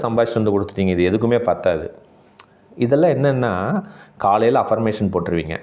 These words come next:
"எல்லாம் எனக்கு நல்லா இருக்கணும், ப்ரமோஷன் வரணும், சம்பளம் அதிகமா வரணும், பணம் வேணும், என் தொழில்ல நல்லா சம்பாதிக்கணும்,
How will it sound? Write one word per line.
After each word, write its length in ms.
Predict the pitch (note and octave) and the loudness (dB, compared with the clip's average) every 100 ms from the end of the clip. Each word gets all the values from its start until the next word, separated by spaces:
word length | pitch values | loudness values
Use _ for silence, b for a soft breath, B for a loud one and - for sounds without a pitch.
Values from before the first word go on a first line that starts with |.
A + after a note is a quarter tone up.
| - - | -14 -6
"எல்லாம் 240 | F2 F#2 | -2 0
எனக்கு 180 | G2 F#2+ | 0 -2
நல்லா 320 | F#2+ F#2+ G2+ | 0 2 0
இருக்கணும், 300 | - G2+ G2+ G2 | 0 -2 -2 -2
ப்ரமோஷன் 380 | G2 G2+ G#2 G2 | 0 0 -2 -2
வரணும், 260 | G2+ G#2 | 0 0
சம்பளம் 420 | G#2 G2 G2 G#2 G2+ | -2 -2 -2 0 0
அதிகமா 340 | G2+ G#2 G2+ | 0 0 2
வரணும், 320 | G2+ G#2 G2+ | 2 0 -2
பணம் 280 | G2+ G2+ G#2 | -2 0 0
வேணும், 420 | G2+ G2+ G2+ G#2 G#2 B B | 0 0 0 -2 -6 B B
என் 160 | - G2+ | -4 0
தொழில்ல 340 | G#2 G#2+ G#2+ | 0 2 2
நல்லா 260 | G#2 G2+ G#2 - | 0 0 0 0
சம்பாதிக்கணும், 680 | G2 G#2+ G#2 G#2 G2+ G2+ | 0 0 0 -2 -2 -2